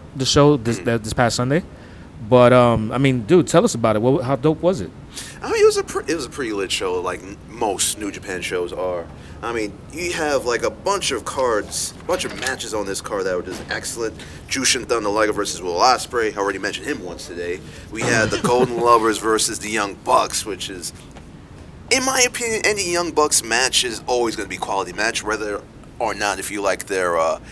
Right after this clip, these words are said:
Speaker 2: extensive amount of super kicks that they like to do.
Speaker 1: Yeah, I mean, 'cause, I mean, that's the, the thing, that it's, it's,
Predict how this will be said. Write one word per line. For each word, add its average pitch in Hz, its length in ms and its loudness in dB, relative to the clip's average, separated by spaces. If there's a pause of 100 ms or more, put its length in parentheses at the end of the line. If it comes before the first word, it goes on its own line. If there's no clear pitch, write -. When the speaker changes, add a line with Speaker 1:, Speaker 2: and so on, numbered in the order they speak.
(140)
Speaker 2:
extensive 147 500 2
amount 104 240 -4
of - 40 -2
super 98 240 4
kicks - 220 -2
that 92 80 -6
they 87 60 -2
like 85 180 -2
to - 80 -14
do. - 160 -6 (120)
Speaker 1:
Yeah, 147 260 6
I 143 40 6
mean, 170 160 6
'cause, 185 200 4
I 208 100 4
mean, 180 180 4
that's 180 180 4
the, 165 280 10
the 139 100 4
thing, 139 280 2
that 120 200 2
it's, - 180 0 (580)
it's, - 400 4